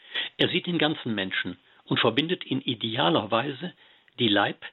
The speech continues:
mit der Geist- und der Seelsorge. Er, der von Hause aus keinerlei Armut kannte, beginnt mit dem Bau von Kinderheimen für die zahllosen Findelkinder, errichtet Armenspitäler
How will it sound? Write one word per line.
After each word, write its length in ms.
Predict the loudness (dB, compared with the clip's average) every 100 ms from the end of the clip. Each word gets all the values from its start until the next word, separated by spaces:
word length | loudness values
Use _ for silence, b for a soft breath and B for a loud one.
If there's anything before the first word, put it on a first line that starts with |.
| _ _
mit 320 | -4 -2 0
der 100 | 0
Geist- 540 | 0 -2 -4 -12 -18 _ _
und 300 | -4 -4 0
der 120 | 0
Seelsorge. 600 | 2 0 0 -4 -6 -12 -20 _ _ _ _ _ _ _ _ _ _ _ _ _ _ _
Er, 300 | 0 0 0 -14 _ _ _ -6
der 80 | -6
von 240 | -4 -4
Hause 280 | 0 2 2
aus 160 | 0 -6 -10 -4
keinerlei 500 | 0 2 2 0 -2
Armut 340 | 0 0 -4
kannte, 380 | -4 -4 -4 -6 _ _ B B B B B
beginnt 360 | 0 0 0 -4
mit 140 | -8
dem 180 | -6 -2
Bau 180 | 0 0
von 240 | 0 -8
Kinderheimen 680 | -2 0 0 0 0 -2 -8 _
für 140 | -2
die 140 | 0 0 0
zahllosen 460 | 2 4 2 0
Findelkinder, 720 | -4 -4 -2 -2 -2 -2 -4 -6 _ _ _ _ _ _ _ _ _ 0
errichtet 460 | 2 2 -2 -6
Armenspitäler 920 | -2 -2 0 -4 -4 -6 -4 -4 -4